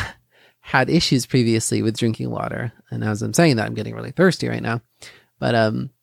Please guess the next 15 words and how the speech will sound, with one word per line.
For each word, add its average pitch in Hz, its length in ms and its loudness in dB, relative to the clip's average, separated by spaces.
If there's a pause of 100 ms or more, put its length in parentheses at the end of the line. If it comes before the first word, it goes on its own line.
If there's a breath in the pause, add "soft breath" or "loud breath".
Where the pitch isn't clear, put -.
there 160 100 2
used 214 120 4
to 240 60 -6
be 214 100 4
a 151 60 2
point 139 180 2
in 139 60 2
my 117 100 2
life 113 300 -2
where 113 100 2
I 113 60 2
literally 127 360 4
didn't 117 240 -2
drink 110 220 -4
anything. 117 580 -6